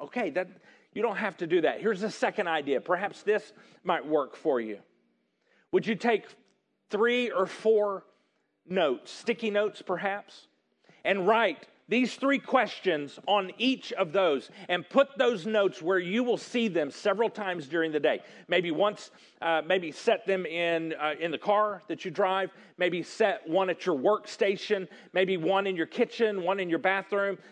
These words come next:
Those are the places we all visit the most, right? Put them in those places.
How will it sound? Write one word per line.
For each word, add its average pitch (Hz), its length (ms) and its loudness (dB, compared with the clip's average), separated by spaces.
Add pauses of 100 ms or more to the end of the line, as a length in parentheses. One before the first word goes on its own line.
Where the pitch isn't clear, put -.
(120)
Those 185 200 2
are 196 40 -6
the 185 100 2
places 190 420 0
we 170 220 2
all 202 380 4
visit 185 320 2
the 160 60 2
most, 151 260 2
right? 208 280 0
Put 254 220 2
them 233 140 2
in 240 140 2
those 190 220 2
places. 220 560 -2